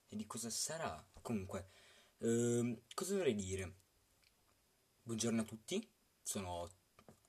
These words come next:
Leonardo Tinazzo, in arte Tenard World,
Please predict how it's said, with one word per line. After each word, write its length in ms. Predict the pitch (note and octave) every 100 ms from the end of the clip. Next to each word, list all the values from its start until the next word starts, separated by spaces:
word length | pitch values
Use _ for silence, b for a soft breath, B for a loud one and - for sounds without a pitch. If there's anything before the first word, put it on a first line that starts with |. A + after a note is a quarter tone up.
| _ - _
Leonardo 420 | G#2+ G#2+ G#2+ A2
Tinazzo, 600 | - G2+ F2+ - C#3 -
in 160 | G#2+ G2
arte 380 | F2+ - A2
Tenard 420 | - A2+ A2 G#2+ G2+
World, 680 | A#2 A#2+ G2 E2 G2+ G#2+